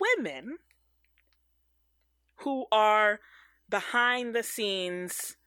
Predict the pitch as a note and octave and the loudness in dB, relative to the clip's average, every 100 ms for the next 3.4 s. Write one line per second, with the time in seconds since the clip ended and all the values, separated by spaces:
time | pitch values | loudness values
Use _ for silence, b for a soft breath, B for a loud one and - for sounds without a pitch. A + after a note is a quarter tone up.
0 | b b b b - G3+ G3 G3 G3 E3+ | b b b b 2 4 2 0 -6 -10
1 | F3 F3+ F3 F3 E3+ E3 - - - - | -12 -10 -8 -8 -8 -8 -10 -12 -16 -14
2 | - A3 G3 - A3 B3+ A3 D3+ D3 C3+ | -8 -8 -8 0 0 2 0 -2 -6 -6
3 | C3 - - - | -6 -8 -8 -10